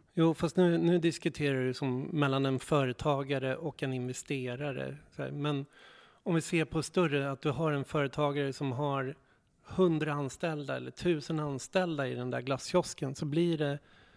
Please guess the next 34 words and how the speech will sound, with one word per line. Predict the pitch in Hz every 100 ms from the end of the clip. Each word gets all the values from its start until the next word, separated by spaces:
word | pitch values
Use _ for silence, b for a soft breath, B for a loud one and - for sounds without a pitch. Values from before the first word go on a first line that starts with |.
| b b
så | -
blir | 175 185
det | 170
en | 165
annan | 160 151 151
sak. | 139 - 156 120 - 156
Att | 135
en | 160 147
investerare | 147 147 139 - 147 139 143 139
har | 139 139
gått | 139 -
in, | 165 175 175 b b b b
men | - 160
det |
är | 165
fortfarande | - 160 - 175 180 196 190
de | 180 151
här | 139 135 135
tusen | - 147 - 147
personerna | 160 160 143 143 131
som | - 143
jobbar | 135 170 139 135 196
i |
den | 165 135
här | 120
glasskiosken | 123 131 - - 170 180 165 143 - - 143 135
som, | 147 135 139 b b b b b b
som | - 180
skapar | - 214 190 147 - 220
det | 156 147
värdet | 131 147 135 127 185 - - -
som | - 160
plockas | - 151 - 143 190
ut | 202 180